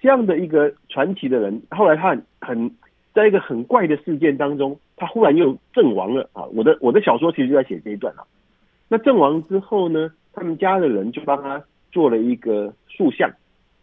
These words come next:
就这个，这个塑像在差不多一九八零年代左右啊，忽然就不见了。然后再，然后这个林光辉他一直去找这个他的祖先哈，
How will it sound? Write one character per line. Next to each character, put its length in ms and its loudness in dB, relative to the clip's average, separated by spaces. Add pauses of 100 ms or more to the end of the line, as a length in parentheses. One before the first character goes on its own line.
(680)
就 140 4
这 80 2
个， 140 4
这 180 -8
个 80 2
塑 140 2
像 220 -2
在 160 0
差 160 -4
不 60 -6
多 140 -2
一 160 -4
九 320 0 (100)
八 200 0
零 220 0
年 180 0
代 220 -2
左 360 -8
右 260 2 (760)
啊， 220 -6 (400)
忽 140 2
然 140 4
就 80 2
不 140 -6
见 240 2
了。 120 -12 (760)
然 140 0
后 80 0
再， 220 4
然 100 -4
后 120 4
这 80 2
个 120 4
林 180 2
光 160 4
辉 140 0
他 120 -2
一 120 -2
直 180 -2
去 160 -4
找 300 -4 (280)
这 100 -2
个 220 4 (100)
他 160 0
的 100 0
祖 260 -8
先 260 2
哈， 200 -8